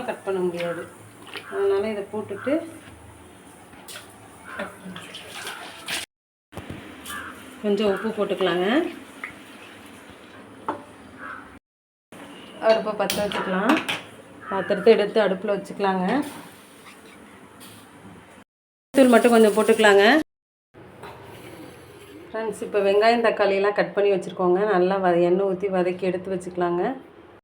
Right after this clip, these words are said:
குடலை வேக வச்சு, லைட்டா வேக வச்சு, ஆற வச்சு வச்சிருக்கோங்க. இப்போ கட் பண்ணி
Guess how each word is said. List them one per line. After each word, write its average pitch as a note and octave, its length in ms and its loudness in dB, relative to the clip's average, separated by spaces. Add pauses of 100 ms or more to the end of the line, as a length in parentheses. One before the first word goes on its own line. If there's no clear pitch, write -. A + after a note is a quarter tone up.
(440)
குடலை A3+ 320 0
வேக A3 340 2
வச்சு, G#3 300 -6 (1400)
லைட்டா G3 360 0 (100)
வேக G#3 160 2 (120)
வச்சு, G3+ 260 -4 (180)
ஆற G3+ 120 4 (120)
வச்சு G3+ 240 -4
வச்சிருக்கோங்க. G3 520 -6 (220)
இப்போ G#3 240 -4
கட் F#3 180 -4
பண்ணி G#3 160 -2